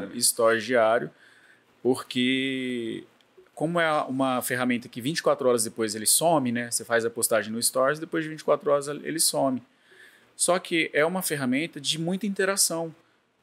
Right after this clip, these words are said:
Speaker 2: Tem várias, né, figurinhas,
Speaker 1: Hum.
Speaker 2: coisa pra clicar, dá pra coloca-, colocar o link do site
Speaker 1: Hum.
Speaker 2: ou do WhatsApp,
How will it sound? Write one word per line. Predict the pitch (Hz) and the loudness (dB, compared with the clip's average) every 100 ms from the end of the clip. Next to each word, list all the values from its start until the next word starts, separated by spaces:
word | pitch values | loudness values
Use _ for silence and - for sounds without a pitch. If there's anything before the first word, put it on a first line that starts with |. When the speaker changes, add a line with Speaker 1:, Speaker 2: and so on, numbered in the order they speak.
| _ | _
Speaker 2:
Tem | 135 | -4
várias, | 131 180 320 - - | 0 0 0 -2 -6
né, | 135 139 127 | -4 -4 -4
figurinhas, | 147 139 123 120 151 147 127 117 107 | -6 0 0 0 -4 -6 -6 -2 0
Speaker 1:
Hum. | |
Speaker 2:
coisa | 113 147 | 2 2
pra | 156 | 0
clicar, | - 120 - - 127 135 131 123 - _ _ | -4 -10 -8 -2 0 0 0 -2 -6 _ _
dá | - 175 | -2 0
pra | 170 | 0
coloca-, | 160 - 165 - | -2 -6 -12 0
colocar | 143 139 139 | 2 4 4
o | |
link | 135 139 135 | 4 0 -4
do | 123 | 0
site | - 117 127 135 127 120 107 123 123 | 2 2 2 2 0 -4 -4 -2 4
Speaker 1:
Hum. | |
Speaker 2:
ou | 147 | 4
do | 151 | 6
WhatsApp, | 147 139 - 120 135 147 - 135 123 | 4 4 2 4 4 2 0 -4 -6